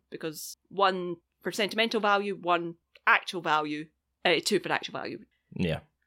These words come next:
Speaker 1: Uh, and the rest would just be nice to have. So he was like, "Let, let's have a look at them." So he's flicking through them. He's like, "These are all modern comics. It's honestly not worth your time to get it done." He's like,
Speaker 2: Yeah.
Speaker 1: "If it was, like, a Silver Age, if it's a Bronze Age, which is, like, the old, old stuff, like,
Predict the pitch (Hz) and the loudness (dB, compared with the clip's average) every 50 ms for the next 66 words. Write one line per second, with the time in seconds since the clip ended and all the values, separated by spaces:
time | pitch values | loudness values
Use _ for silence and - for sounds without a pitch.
0 | _ 180 185 180 175 175 175 170 175 - - _ _ - 202 196 190 185 185 180 | _ -4 -2 -2 -2 -2 -4 -6 -8 -10 -16 _ _ 0 0 2 2 2 2 2
1 | 185 - - - 180 170 185 175 - - 170 170 160 165 - - 175 160 151 127 | 2 -2 -6 -6 -4 -4 -4 -6 -6 -6 -6 -6 -6 -8 -8 -10 -6 -4 -4 -4
2 | - - - - - _ _ _ _ - - - - - 180 175 170 170 170 170 | -4 -8 -10 -16 -20 _ _ _ _ -12 -10 -8 -6 -4 -2 -2 -2 -2 -2 -4
3 | 170 - _ _ _ - 208 190 208 196 - - 311 - - - 320 294 294 269 | -6 -8 _ _ _ -4 -2 -2 -2 -2 2 2 2 2 4 2 2 2 2 2
4 | 240 202 185 - - 165 175 - 202 196 - 247 233 - 214 - 196 180 - - | 0 0 0 -2 -6 -6 -4 -4 -6 -4 -4 -6 -6 -6 -6 -6 -6 -6 -4 -6
5 | 190 - 180 - - 233 247 - 269 254 254 220 190 185 196 190 175 170 170 - | -4 -4 -4 -4 -4 -6 -6 -4 -2 -2 -2 0 -2 -2 -4 -4 -4 -8 -8 -10
6 | 165 143 - - - - - - _ 165 - - _ - 196 196 - - _ _ | -10 -10 -10 -10 -12 -14 -18 -20 _ -20 -20 -12 _ 2 2 2 0 -6 _ _
7 | _ 220 220 220 226 220 - 220 208 202 190 - - 175 - - - 170 - 180 | _ 4 4 4 4 0 -2 -2 0 0 0 0 0 -2 -2 -4 -8 -8 -6 -6
8 | 151 143 175 - - 165 - - - 156 - - - _ _ _ _ _ _ - | -8 -8 -8 -6 -6 -4 -4 -6 -8 -10 -10 -12 -16 _ _ _ _ _ _ -6
9 | - 175 - - - - 226 156 175 240 - - 190 196 185 - - 180 180 190 | -6 -6 -4 -2 0 2 2 2 0 -2 -4 -2 -2 -2 -2 -2 -4 -6 -6 -6
10 | 170 - - - 226 233 226 220 233 220 220 214 214 214 214 208 - - - - | -8 -6 -2 0 0 0 0 -2 -2 0 0 0 0 0 -2 -4 -6 -8 -8 -8
11 | - 147 - 160 - - 185 185 185 180 - 185 180 175 180 175 - - - 196 | -10 -12 -12 -10 -4 0 0 0 0 -2 -2 -2 -2 -2 -2 -4 -8 -8 -8 -6
12 | - - - 175 165 - 175 165 - - _ - - - _ _ - 185 180 175 | -4 -4 -4 -4 -4 -4 -6 -6 -6 -8 _ -20 -20 -20 _ _ 2 4 4 4
13 | 165 - - - 151 156 - - - - - - - - - - _ _ _ _ | 0 -4 -6 -8 -8 -8 -8 -10 -10 -8 -8 -10 -10 -12 -18 -20 _ _ _ _
14 | _ - 170 - - | _ -6 -6 -6 -8